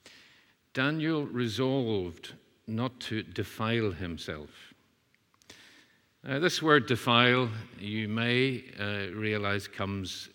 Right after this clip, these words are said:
is a very familiar word in the book of Leviticus. I'm not sure what you do in a, uh, one of these read the Bible in a year programs when you come to Leviticus. Do you skip it completely? Do you skim read it, or do you read it? Now,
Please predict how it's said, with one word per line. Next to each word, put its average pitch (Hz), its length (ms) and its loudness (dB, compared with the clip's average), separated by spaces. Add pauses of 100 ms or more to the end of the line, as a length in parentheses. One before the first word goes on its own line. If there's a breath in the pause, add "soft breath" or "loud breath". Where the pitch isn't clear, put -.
is 101 200 -8
a 113 40 -6
very 127 300 4
familiar 123 520 2
word 98 220 0
in 95 100 -2
the 95 80 -4
book - 200 -2
of 90 100 -4
Leviticus. 98 640 -6 (1080 loud breath)
I'm 190 140 4
not 226 160 4
sure 175 240 6
what 143 180 -2
you 123 80 0
do 135 260 2
in 113 100 2
a, 110 180 0
uh, 110 160 -4
one 123 180 -2
of 120 100 -2
these 117 520 -2 (240)
read 120 340 -2
the 113 80 -2
Bible 113 460 2
in 104 100 -2
a 101 40 0
year 107 300 2
programs 92 840 -2
when 107 120 -2
you 107 100 -4
come 123 240 -4
to 110 100 -4
Leviticus. 101 640 -6 (1900 loud breath)
Do 127 100 0
you 120 260 4
skip - 460 0
it 123 140 0
completely? 131 1120 2
Do 113 80 0
you 104 180 0
skim 160 420 2
read 127 260 6
it, 113 280 -2
or 107 100 2
do 104 120 -4
you 107 140 0
read 127 220 2
it? - 340 -2
Now, 110 140 -4